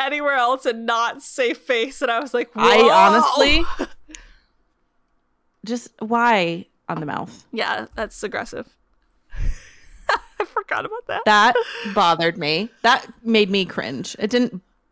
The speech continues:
Speaker 2: bother me to, like, give it less stars, but I was like, "The fuck?"
Speaker 1: Yeah, yeah, that's so aggressively disgusting.
Speaker 2: Um,
Speaker 1: <laughs>
Speaker 2: let's see.
Speaker 1: That's so
Speaker 2: Uh,
Speaker 1: funny.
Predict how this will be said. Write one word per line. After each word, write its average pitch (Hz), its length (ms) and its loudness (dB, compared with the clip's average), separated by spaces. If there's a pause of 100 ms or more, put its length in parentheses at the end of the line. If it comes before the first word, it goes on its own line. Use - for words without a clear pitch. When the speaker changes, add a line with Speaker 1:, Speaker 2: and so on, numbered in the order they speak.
(120)
Speaker 2:
bother 175 400 4
me 180 300 -4
to, 185 140 -6
like, 151 380 -2
give 151 240 -6
it - 120 -2
less 156 200 -4
stars, 160 380 0
but 233 100 -6
I 247 140 0
was 247 200 -4
like, 226 320 -2 (1900)
"The 170 100 -10
fuck?" 240 460 0 (180)
Speaker 1:
Yeah, 202 180 -2
yeah, - 300 -6 (120)
that's 196 240 -6
so 196 180 -4
aggressively 208 760 -10 (120)
disgusting. - 640 -14 (680)
Speaker 2:
Um, 196 800 0 (500)
Speaker 1:
<laughs> - 520 -8
Speaker 2:
let's - 180 -12 (100)
see. 160 260 -4 (280)
Speaker 1:
That's 247 200 -4
so - 160 -6
Speaker 2:
Uh, 190 340 4
Speaker 1:
funny. 233 140 -6